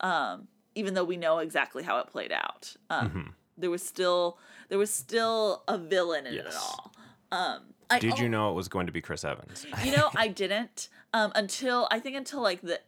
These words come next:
Speaker 1: we were getting to the end
Speaker 2: Yeah.
Speaker 1: where he was like, "Oh, go get me one family member," you know? Like,
Speaker 2: Yeah.
Speaker 1: I was
Speaker 2: Yeah.
Speaker 1: like, "Oh, well, that's gonna be Chris Evans."
Speaker 2: Yeah.
Speaker 1: Um,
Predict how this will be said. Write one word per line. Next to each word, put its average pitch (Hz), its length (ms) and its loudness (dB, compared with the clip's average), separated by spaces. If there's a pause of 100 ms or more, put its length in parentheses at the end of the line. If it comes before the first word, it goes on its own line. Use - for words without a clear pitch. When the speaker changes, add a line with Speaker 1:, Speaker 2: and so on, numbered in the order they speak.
(160)
Speaker 1:
we 170 320 -6
were 190 100 2
getting 175 300 0
to 226 120 -6
the 160 200 0
end 165 480 -2 (180)
Speaker 2:
Yeah. 185 160 0
Speaker 1:
where 160 400 4
he 160 140 -8
was 156 180 -4
like, 151 140 -4
"Oh, 190 160 6
go 170 140 -2
get 170 180 -6
me 175 80 -6
one 151 280 -2
family 160 340 -6
member," 180 520 2
you 202 120 -4
know? 190 340 0
Like, 165 260 -6
Speaker 2:
Yeah. - 140 -2 (260)
Speaker 1:
I 170 80 4
was 170 80 -2
Speaker 2:
Yeah. - 60 0
Speaker 1:
like, 160 80 -2
"Oh, 156 100 -2
well, 147 100 -4
that's 135 200 -2
gonna 113 140 -10
be 85 80 -10
Chris - 260 -16
Evans." - 360 -12 (360)
Speaker 2:
Yeah. - 160 -4 (180)
Speaker 1:
Um, 123 220 -12